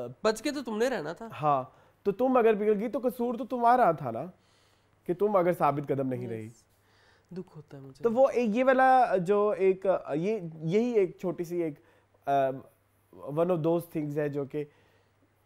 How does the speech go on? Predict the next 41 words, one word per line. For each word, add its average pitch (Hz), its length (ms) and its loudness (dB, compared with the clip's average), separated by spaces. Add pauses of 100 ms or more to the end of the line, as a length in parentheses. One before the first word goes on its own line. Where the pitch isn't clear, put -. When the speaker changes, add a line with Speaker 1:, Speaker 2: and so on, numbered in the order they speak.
(100)
Speaker 2:
नमक 147 280 -2
हलाल 135 200 0
की 135 120 -6
अच्छी 131 260 -12
है। 104 160 -18 (280)
Speaker 1:
हम्म, 170 160 -14
Speaker 2:
तो 170 120 2
वही 185 560 0
Speaker 1:
नमक 233 80 -4
हराम। 151 240 -10 (160)
Speaker 2:
नमक 170 260 -4
हराम 151 240 -4
की 151 100 -10
अच्छी - 340 -14
है। 127 140 -18
<laughs> - 1040 -20
नमक 151 220 -4
हराम 131 280 -4
की 139 100 -8
अच्छी 135 260 -12
है। 139 180 -14 (540)
तो 180 80 -2
वही 226 420 2
आप 185 380 4
उनको 190 240 -2
बार 190 180 4
बार 185 120 2
रिपीट 185 360 -2
करी 190 400 0
जा 156 200 4
रहे 160 120 0
हो, 160 80 -2
करी 160 440 -2
जा 135 200 -2
रहे 135 120 -4
हो, 135 120 -4
कर-, 135 460 -12
मतलब 139 240 -8 (960)
पानी 160 220 0
में 139 100 -4
मधानी। 110 400 -12